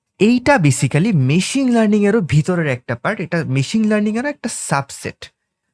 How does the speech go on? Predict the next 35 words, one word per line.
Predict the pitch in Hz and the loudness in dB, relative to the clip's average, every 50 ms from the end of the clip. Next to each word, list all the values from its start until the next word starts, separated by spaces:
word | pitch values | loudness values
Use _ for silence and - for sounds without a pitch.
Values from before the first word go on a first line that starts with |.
| _ _ - | _ _ -8
ঠিক | 226 220 | -4 -4
আছে? | 254 254 254 - 113 - - _ _ _ _ _ _ | -4 -4 -4 -6 -8 -8 -8 _ _ _ _ _ _
অর্থাৎ | - 123 120 - 156 143 - - _ | -10 -10 -6 -4 -6 -6 -6 -10 _
এআই | - 160 160 160 175 | -4 -2 0 2 2
এর | 196 | 0
সাবসেট | 190 190 214 202 - - 226 214 - | 0 2 0 0 0 0 -4 -2 -2
মেশিন | 156 147 - 196 196 | -4 -2 -2 0 -2
লার্নিং, | 196 208 214 226 262 240 | 0 0 -2 -2 -2 -2
মেশিন | 165 143 151 170 170 - 233 233 | -2 0 -2 -2 -4 -4 -4 -4
লার্নিং | 202 175 170 175 185 202 226 226 | -2 -2 0 0 0 -2 -2 -2
এর | 247 240 | -4 -6
সাবসেটও | 214 - 180 165 - - - 190 196 247 | -6 -6 -6 -8 -6 -4 -6 -4 -4 -4
কিন্তু | - 277 285 254 | -6 -4 -4 -4
ডিপ | 160 131 135 131 - - | 0 0 0 0 0 -6
লার্নিং, | 127 - - - - - - - | -8 -6 -6 -8 -8 -10 -12 -14
ঠিক | - - - | -12 -8 -8
আছে? | 262 - - 127 - _ - - - - - - _ - | -8 -6 -8 -14 -14 _ -20 -20 -20 -20 -20 -20 _ -6
So, | 143 | -6
ডিপ | 123 151 170 190 - - | -2 0 -2 -2 0 -2
লার্নিং | 269 269 269 294 277 214 | 0 0 0 0 -2 0
যেটা | 151 143 139 - 151 | 0 0 -2 -2 -6
করে, | - - 127 123 123 139 226 294 - _ _ _ _ _ _ - _ | -4 -2 -2 0 0 0 -2 -4 -8 _ _ _ _ _ _ -20 _
এটা, | - 131 123 123 165 160 160 156 - - | -8 -8 -6 -2 0 0 0 0 -2 -2
আ, | - 120 117 117 117 117 117 - _ _ - | -4 -2 -2 0 -2 -2 -4 -6 _ _ -6
এখানে | 123 135 147 135 | -2 -2 0 -2
যদি | 135 147 147 | 0 0 2
আমরা | 143 135 | 2 2
দেখি | 117 127 123 - - | 2 0 -2 -2 0
লেখা | 147 120 110 - - 131 | -2 -2 -2 -2 -4 -6
আছে | 131 - 214 | -4 -6 -8
যে | 208 262 | -10 -8
subset | - - - 131 127 - - - - 160 151 | -10 -6 -6 -6 -6 -6 -10 -6 -4 -2 -2
of | 160 139 - - _ - - 127 120 | -2 -2 -4 -6 _ -6 -4 -2 0
M | 127 | 0
L | 151 226 | 0 -2